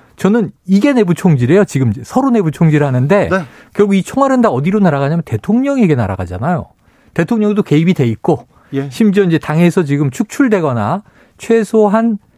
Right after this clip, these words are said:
Speaker 1: 지금 비대위로 가게 됐으니까 자동 해임이 될 수밖에 없는,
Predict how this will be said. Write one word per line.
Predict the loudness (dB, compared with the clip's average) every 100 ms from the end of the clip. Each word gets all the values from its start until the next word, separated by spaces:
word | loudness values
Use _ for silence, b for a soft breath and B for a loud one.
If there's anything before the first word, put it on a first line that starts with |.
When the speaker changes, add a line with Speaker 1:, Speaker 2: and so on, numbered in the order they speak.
| _
Speaker 1:
지금 | -4 -4
비대위로 | 0 2 2 2 0
가게 | -2 -2
됐으니까 | -2 -2 -2 -4 -4 -4 -2 -4 -10 b b b b
자동 | -6 -2 0 2
해임이 | 2 4 4 2
될 | 2 0 2 0
수밖에 | -2 -2 -2 -2
없는, | -4 -2 0 0